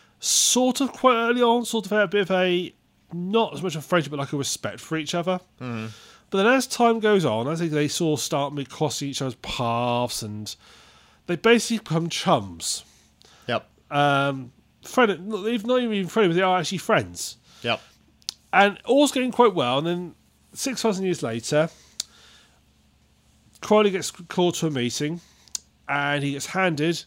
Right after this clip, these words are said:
Speaker 1: the Antichrist.
Speaker 2: Yep.
Speaker 1: Antichrist's been born. Here it is. The time of Armageddon is upon us. Eleven, when he's eleven years old, six days after his eleventh birthday, Armageddon happens.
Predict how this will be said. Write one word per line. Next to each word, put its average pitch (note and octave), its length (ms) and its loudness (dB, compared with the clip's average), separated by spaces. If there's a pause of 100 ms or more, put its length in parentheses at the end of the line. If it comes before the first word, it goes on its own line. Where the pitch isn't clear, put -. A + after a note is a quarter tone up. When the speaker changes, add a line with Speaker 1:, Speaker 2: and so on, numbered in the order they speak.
(120)
Speaker 1:
the B2 180 -8
Antichrist. A#2 800 -8 (840)
Speaker 2:
Yep. C3 180 0
Speaker 1:
Antichrist's F3 340 4
been A2+ 80 -4
born. D#3 460 4 (500)
Here F3 160 4
it - 140 0
is. C3+ 280 0 (340)
The C#3 120 -2
time D3 260 0
of C#3 100 2
Armageddon C3 440 0
is A#2 80 -8
upon A2+ 280 -8
us. G#2 120 -10
Eleven, F3+ 340 2
when F3+ 100 0
he's G3+ 120 0
eleven F#3+ 300 -2
years G3 180 0
old, D3 460 2 (640)
six G#3+ 300 2
days G3 220 2
after F#3 160 2
his D3+ 140 -2
eleventh F3+ 240 0
birthday, C#3+ 640 0
Armageddon C3 500 -2
happens. G#2 520 -12